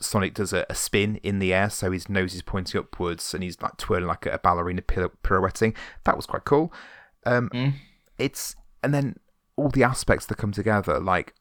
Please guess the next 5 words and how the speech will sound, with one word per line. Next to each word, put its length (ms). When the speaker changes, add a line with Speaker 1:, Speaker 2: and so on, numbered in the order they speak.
Speaker 1:
I, 140
I 380
enjoyed 800
exploring, 640
exploring. 360